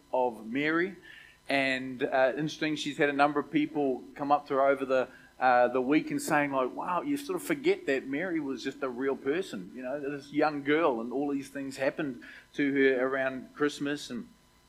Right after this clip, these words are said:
uh, so today we're going to look at Christmas through the eyes of Joseph, Mary's fiance. Okay, we've got a picture of them. There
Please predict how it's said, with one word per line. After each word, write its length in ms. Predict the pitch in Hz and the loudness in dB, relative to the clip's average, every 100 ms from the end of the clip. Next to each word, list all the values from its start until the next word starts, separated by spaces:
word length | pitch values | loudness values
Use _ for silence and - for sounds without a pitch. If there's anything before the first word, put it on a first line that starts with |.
| _ _ _ _ | _ _ _ _
uh, 420 | 117 120 117 113 110 - - - _ | 0 2 4 2 -4 -12 -20 -20 _
so 180 | 180 170 | 4 4
today 580 | 170 165 185 214 220 | 4 8 10 12 10
we're 280 | 190 170 175 | 6 6 6
going 260 | 165 165 160 | 6 4 4
to 80 | 151 | 2
look 220 | 156 156 | 0 0
at 120 | 151 | -4
Christmas 800 | - 151 - 143 135 - - - | -2 -4 -2 -6 -6 -8 -14 -12
through 220 | 139 139 | -6 -2
the 160 | 131 131 | 0 0
eyes 440 | 127 127 127 123 - | 2 2 2 -2 -6
of 320 | 120 120 113 104 - - - | -2 -2 -2 -8 -20 -20 -8
Joseph, 720 | 131 127 135 - 104 - - _ | -2 0 -2 -4 -8 -8 -14 _
Mary's 640 | 107 123 127 123 117 113 - | -10 -6 -4 -6 -6 -12 -16
fiance. 760 | - 123 120 120 120 113 92 - _ _ _ _ _ _ - - - _ | -12 -8 -6 -6 -6 -6 -6 -8 _ _ _ _ _ _ -20 -20 -20 _
Okay, 500 | - 110 - 113 131 - - - | -8 -6 -2 0 0 -2 -12 -4
we've 120 | 143 | 4
got 100 | 175 | 4
a 80 | - | 4
picture 340 | 190 - 180 | 2 4 6
of 140 | 180 | 6
them. 180 | 202 214 - _ _ _ _ _ _ - - _ _ _ _ _ _ _ _ | 4 -6 -10 _ _ _ _ _ _ -20 -20 _ _ _ _ _ _ _ _
There 160 | 151 | -10